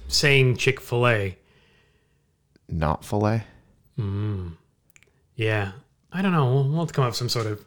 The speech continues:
Speaker 1: some name that it just
Speaker 2: Moo
Speaker 1: when you
Speaker 2: fillet?
Speaker 1: <laughs>
Speaker 2: Yeah, I have no idea, but that would be pretty funny.
Speaker 1: Or we'll just call it My Pleasure Chicken.
Speaker 2: Okay.
Speaker 1: Well, 'cause
Speaker 2: That's
Speaker 1: every time you go and tell them thank you, they always say, "My pleasure."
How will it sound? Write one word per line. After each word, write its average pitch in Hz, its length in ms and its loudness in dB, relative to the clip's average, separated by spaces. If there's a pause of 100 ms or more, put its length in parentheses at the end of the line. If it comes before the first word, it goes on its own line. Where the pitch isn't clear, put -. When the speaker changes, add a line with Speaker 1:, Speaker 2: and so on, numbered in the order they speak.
(160)
Speaker 1:
some 127 260 0
name 117 360 2
that 107 160 -2
it 139 100 -10
just 139 280 -2 (280)
Speaker 2:
Moo 110 200 6
Speaker 1:
when 160 140 8
you 143 60 8
Speaker 2:
fillet? 127 300 6 (160)
Speaker 1:
<laughs> 170 560 4 (1500)
Speaker 2:
Yeah, 131 120 8
I 123 40 8
have 127 140 6
no 113 100 6
idea, 85 340 4
but 90 160 4
that 87 120 8
would 82 120 4
be 73 80 0
pretty - 200 -8
funny. - 200 -16 (640)
Speaker 1:
Or 156 240 6
we'll 147 140 6
just 131 140 0
call 131 180 4
it 123 60 -8
My 107 240 0
Pleasure 117 440 -2
Chicken. 92 300 -6 (600)
Speaker 2:
Okay. 101 400 0 (260)
Speaker 1:
Well, 214 100 6
'cause 175 180 6
Speaker 2:
That's - 40 6
Speaker 1:
every 190 140 8
time 180 200 6
you 156 80 8
go 160 180 10
and 131 160 6
tell 135 140 4
them 123 120 2
thank 151 240 2
you, 117 80 0
they 107 160 2
always 113 220 4
say, 104 200 0
"My 92 280 -8
pleasure." 101 420 -4